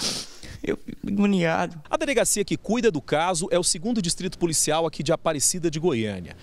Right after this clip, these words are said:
Speaker 2: A nossa equipe procurou o delegado que está à frente das investigações, mas ele não se encontra aqui no D P. Nós fomos informados de que o inquérito policial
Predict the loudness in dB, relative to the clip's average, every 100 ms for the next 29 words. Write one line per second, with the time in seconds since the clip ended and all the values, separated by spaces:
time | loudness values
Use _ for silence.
0 | -12 -2 0 0 0 -4 -2 0 2 2
1 | 2 2 0 0 0 0 -2 -4 -2 -2
2 | -2 -2 0 0 -2 -2 -2 -2 0 0
3 | 2 0 0 0 -2 -6 -2 2 2 2
4 | 2 2 -2 -2 -2 0 0 0 -2 0
5 | 2 2 2 -2 -2 -10 -16 -8 -2 0
6 | 0 -2 -2 -4 -2 -2 -2 -4 -4 -2
7 | -2 0 0 0 0 -4 -2 0 0 0
8 | 0